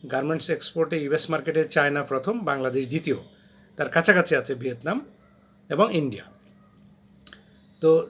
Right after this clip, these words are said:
তাহলে আমাদের ভিয়েতনাম এবং ইন্ডিয়া মূল কম্পিটিটর ইউএস মার্কেটে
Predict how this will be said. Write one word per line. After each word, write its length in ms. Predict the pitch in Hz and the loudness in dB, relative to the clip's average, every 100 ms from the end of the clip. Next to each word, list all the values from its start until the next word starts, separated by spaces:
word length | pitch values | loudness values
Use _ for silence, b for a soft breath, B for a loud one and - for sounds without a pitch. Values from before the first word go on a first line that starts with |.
| - | -4
তাহলে 260 | 151 208 | 0 4
আমাদের 240 | 202 202 175 | 4 6 4
ভিয়েতনাম 360 | 160 165 180 | 2 2 0
এবং 200 | 180 170 | 0 0
ইন্ডিয়া 260 | 156 151 160 | -2 2 2
মূল 160 | 151 147 | 2 -2
কম্পিটিটর 520 | 131 127 120 151 156 | -4 -6 -6 -6 -4
ইউএস 280 | 131 - 123 | -4 -4 -8
মার্কেটে 380 | 107 107 - | -10 -10 -10